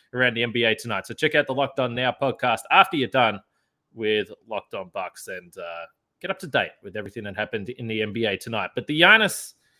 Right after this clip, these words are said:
conversation, at the end of the night, he's got a massive line and it looks great. And he was clutch down the stretch with those free throws, which I'm sure you would have loved, Frank. But twenty-eight, uh, points, seventeen rebounds, five assists, two steals,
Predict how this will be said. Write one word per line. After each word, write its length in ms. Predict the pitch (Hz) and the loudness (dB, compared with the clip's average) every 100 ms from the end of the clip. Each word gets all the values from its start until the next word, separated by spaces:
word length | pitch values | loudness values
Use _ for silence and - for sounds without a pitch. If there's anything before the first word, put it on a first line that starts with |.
| _ _ | _ _
conversation, 580 | - 165 127 156 143 135 | 0 0 4 4 4 2
at 140 | 147 147 | -4 0
the 120 | 151 | 2
end 120 | 214 | 2
of 80 | 170 | 2
the 80 | 120 | 0
night, 360 | 131 123 98 - _ _ _ _ _ _ _ _ - | 2 2 0 -6 _ _ _ _ _ _ _ _ -4
he's 160 | 135 | 0
got 140 | 156 131 | 2 4
a 40 | |
massive 380 | 110 139 131 104 | 6 4 4 -2
line 400 | 113 120 98 98 | 2 2 2 -2
and 100 | 101 | -6
it 60 | |
looks 260 | 110 127 - | -6 -8 -8
great. 360 | - 123 123 135 _ _ _ _ _ | 0 4 4 0 _ _ _ _ _
And 420 | - 123 110 107 101 - - - | -2 0 2 0 -8 -16 -18 -8
he 80 | |
was 140 | 123 - | -8 -8
clutch 640 | - 135 110 - - - _ _ - | -10 -6 -6 -6 -12 -14 _ _ -2
down 200 | 135 123 | 0 0
the 60 | 131 | -4
stretch 520 | - 139 131 - - | -4 0 0 -2 -12
with 120 | 127 | -6
those 240 | 131 123 - | -4 -4 -4
free 240 | 143 131 | -4 -4
throws, 400 | - 127 139 135 | -2 -2 -2 -4
which 160 | 127 127 | -8 -8
I'm 100 | 107 | -6
sure 220 | 143 131 | -4 -4
you 100 | 120 | -4
would 80 | 123 | -6
have 100 | 131 | -2
loved, 220 | 127 - | -2 0
Frank. 180 | 143 139 | -2 -2
But 120 | 127 | -6
twenty-eight, 440 | 175 180 170 160 - _ _ _ _ - | -2 4 4 4 -2 _ _ _ _ -4
uh, 240 | 127 127 | 0 2
points, 600 | 123 - 160 147 - - - - | 0 -2 -2 -2 -8 -16 -20 -16
seventeen 560 | - 151 170 - 165 | -4 -4 -4 -4 -4
rebounds, 480 | 127 127 113 117 117 | -2 -4 -2 -4 -4
five 280 | - 139 151 | -4 -2 0
assists, 360 | 143 139 123 - | -2 -6 -8 -8
two 220 | 165 165 | -6 -6
steals, 520 | - 143 131 123 - | -4 -2 0 -2 -6